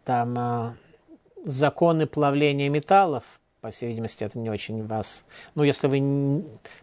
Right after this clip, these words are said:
не занимаетесь этим профессионально, то, видимо, вы это не обсуждали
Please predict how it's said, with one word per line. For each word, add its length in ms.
не 180
занимаетесь 580
этим 140
профессионально, 760
то, 120
видимо, 340
вы 140
это 480
не 180
обсуждали 720